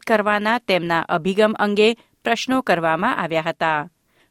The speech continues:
બુધવારે એ એન ઝેડ અને એન એ બીના અધિકારીઓની હાજરી બાદ સુનાવણીના બીજે દિવસે વેસ્ટપેક અને કોમનવેલ્થ બેંકના મુખ્ય સચિવોએ જુબાની આપી છે. વિક્ટોરિયા પોલીસ અધિકારીઓનું કહેવું છે કે મેલબર્નમાં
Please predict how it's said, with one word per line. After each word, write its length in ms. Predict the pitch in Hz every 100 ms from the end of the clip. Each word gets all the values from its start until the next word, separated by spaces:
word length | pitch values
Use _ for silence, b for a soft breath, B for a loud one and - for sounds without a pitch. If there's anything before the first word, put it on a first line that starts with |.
| -
બુધવારે 540 | 202 202 202 196 202
એ 240 | - 185 175
એન 160 | 165
ઝેડ 260 | 160 196 208
અને 240 | 202 175 170
એન 180 | 185 190
એ 120 | 202
બીના 320 | 196 196 196
અધિકારીઓની 920 | 208 190 165 170 175 175 185 190 208 214
હાજરી 480 | 175 156 170 185
બાદ 360 | 190 202 170 208 b b b b
સુનાવણીના 680 | - 240 254 254 262 254
બીજે 280 | 220 208 233
દિવસે 440 | 220 214 220 233 220
વેસ્ટપેક 600 | 170 165 - 196 220 -
અને 260 | 175 165
કોમનવેલ્થ 640 | - 190 202 214 214 220 208
બેંકના 520 | 196 190 202 214 233
મુખ્ય 340 | 202 - 175
સચિવોએ 720 | 165 170 - 185 185 185 220 214 b b 180
જુબાની 500 | 214 202 202 226 262
આપી 360 | 185 165 170
છે. 400 | - 170 160 147 - _ _ _ _ _ _ _ _ _ _ _
વિક્ટોરિયા 440 | 233 240 254 240 240
પોલીસ 360 | 233 226 233
અધિકારીઓનું 720 | 226 214 220 214 214 214 214 208
કહેવું 360 | 208 202 220
છે 160 | - 220
કે 140 | 196
મેલબર્નમાં 800 | 160 175 190 196 202 202 202